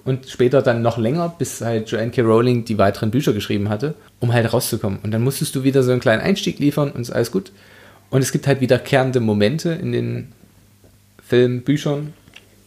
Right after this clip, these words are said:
die mich schlicht und ergreifend wahnsinnig gestört haben. Harry, der immer wieder sagt, spätestens nach dem zweiten Teil, das sind Ron und Hermine sind die Mates, die er hat und mit denen kann er alles machen.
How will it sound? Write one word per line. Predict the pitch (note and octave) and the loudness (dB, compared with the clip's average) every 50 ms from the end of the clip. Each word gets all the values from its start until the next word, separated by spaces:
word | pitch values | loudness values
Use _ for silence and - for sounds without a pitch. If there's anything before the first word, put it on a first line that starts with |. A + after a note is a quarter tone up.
| - - | -6 -4
die | B2 | -2
mich | A2+ A2 A2 - - - - | -2 -2 -4 -6 -10 -10 -6
schlicht | - A#2+ - - | -6 -6 -6 -4
und | A#2 | -6
ergreifend | A2 - G#2+ G#2+ - - - - | -6 -4 -4 -4 -4 -6 -4 -2
wahnsinnig | F2+ G2 G2+ G#2 G2+ G#2 G2+ | -2 -2 -2 -2 -4 -6 -6
gestört | - G2+ - - B2 C3 C3+ | -8 -10 -6 -4 -4 -2 0
haben. | C3+ C3 C3+ C#3 C#3 - _ _ _ _ - - | 0 0 0 -2 -6 -12 _ _ _ _ -6 0
Harry, | A#2+ A2+ B2 B2+ B2+ B2 | 2 4 6 6 4 2
der | A2+ A#2+ G2+ | 2 0 -2
immer | A2 B2 A#2+ A2+ | 0 -2 -2 -2
wieder | A#2 A2+ A2 | -2 -4 -4
sagt, | A2+ A2 G#2+ A2+ A2+ - _ _ - | -4 -4 -4 -6 -8 -12 _ _ -16
spätestens | - - - D#3+ - G3 - - E3+ | -6 0 2 4 4 4 2 2 2
nach | D#3+ D3+ | 2 2
dem | - D3 - | 0 -2 0
zweiten | - C#3 C3 C3 | 2 0 0 0
Teil, | B2 C3 C3 A#2+ | 2 2 2 2
das | - - - - | 0 -2 -4 -2
sind | B2 A#2 A2+ - | -4 -4 -4 -2
Ron | A2 A#2 B2 C#3+ D3+ | 0 2 2 2 2
und | D3+ D3 C3 | 0 -4 -2
Hermine | C#3 C3+ C3 C3+ C#3 C3+ | -2 -2 -2 -2 -2 -2
sind | B2+ - B2+ B2 B2 - | -2 -2 -2 -4 -4 -4
die | B2+ C3 C3 | -6 -4 -2
Mates, | B2+ A#2 A#2 B2 B2 - - - - | 0 2 2 2 0 0 -4 -8 -4
die | A2 A2+ | -2 0
er | A2+ A2 G#2+ | 0 2 0
hat | B2 - - | -2 -4 -4
und | G#2+ A2 | -6 -6
mit | A2 A2 A2 A2 G#2 - | -6 -4 -4 -4 -4 -4
denen | A2+ A2 | -4 -2
kann | C#3 C3 | 0 0
er | A#2 A2+ | 2 4
alles | C3+ C3+ - C#3 | 2 2 4 2
machen. | C3 A#2 A2+ | 0 0 -2